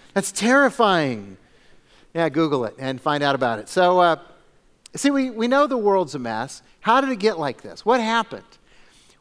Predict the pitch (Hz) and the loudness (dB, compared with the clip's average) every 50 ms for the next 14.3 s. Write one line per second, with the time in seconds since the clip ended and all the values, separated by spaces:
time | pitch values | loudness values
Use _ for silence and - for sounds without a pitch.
0 | _ - 208 220 214 160 160 185 247 - 196 277 254 202 170 165 175 160 165 160 | _ 2 2 2 2 2 2 2 2 2 2 0 2 4 4 2 2 0 -2 -6
1 | - - - 208 214 214 - 233 208 - - 180 160 151 147 151 147 143 131 - | -6 -4 -2 -2 -2 -2 -2 -6 -6 -2 0 0 2 2 2 0 -2 -4 -8 -6
2 | 165 147 151 156 151 147 - - - - 214 214 175 131 123 - - - - - | -4 -2 -2 -2 -4 -6 -10 -14 -6 -2 0 0 0 0 -2 -6 -10 -16 -20 -20
3 | - - _ _ _ _ _ _ _ - 190 202 196 190 175 156 - - - _ | -20 -20 _ _ _ _ _ _ _ -2 0 0 2 2 2 0 -2 -6 -16 _
4 | _ _ _ - 180 214 226 214 - - 180 170 156 139 - 165 156 151 - - | _ _ _ -4 -2 -2 -2 -4 -4 -4 -4 -4 -4 -4 -4 -4 -4 -4 -4 -6
5 | - 175 160 - - - - 110 90 - - _ _ _ _ _ _ _ _ _ | -4 -4 -4 -6 -10 -16 -18 -20 -20 -20 -20 _ _ _ _ _ _ _ _ _
6 | _ _ _ _ _ - 196 208 185 190 - - 254 262 254 254 240 233 220 185 | _ _ _ _ _ 2 2 2 2 -2 0 0 2 2 2 0 -2 -2 -4 -6
7 | - - 160 165 175 165 196 247 262 247 226 226 185 - 170 156 147 156 - - | -10 -18 -18 -14 -8 -4 -2 -2 -2 -4 -6 -8 -4 -2 0 0 0 0 -2 -6
8 | - - - 160 - 165 170 165 165 170 185 196 190 190 202 202 185 165 - - | -14 -16 -16 -10 -6 -4 -2 0 2 2 2 2 2 0 -2 -4 -6 -8 -10 -10
9 | - 208 202 175 - - 165 143 180 190 180 165 160 151 - - - 165 - 160 | -8 -8 -8 -8 -8 -8 -4 0 2 4 4 4 2 0 -4 -10 -12 -8 -2 0
10 | 160 156 156 156 160 185 226 269 240 269 208 - - 196 - - - - 185 180 | 0 2 2 0 0 -2 -2 -4 -6 -8 -10 -8 -10 -10 -10 -10 -6 -2 0 2
11 | 185 180 185 160 180 175 156 160 170 170 170 170 165 165 151 139 - - - _ | 2 2 2 0 -2 -4 -2 0 0 2 2 2 2 0 -2 -8 -14 -20 -20 _
12 | _ _ - - 170 170 185 170 - 185 180 175 170 170 160 156 143 156 156 147 | _ _ -8 -6 -6 -4 -6 -6 -2 -2 0 0 0 -2 -6 -8 -6 -4 -4 -2
13 | - 185 175 170 - - 170 147 - - 170 160 143 135 135 151 156 160 151 - | 0 -2 -2 -2 -2 -4 -8 -8 -4 -2 -2 -2 -2 -2 -2 -2 -4 -4 -4 -8
14 | 113 110 98 - - - | -12 -14 -12 -14 -16 -18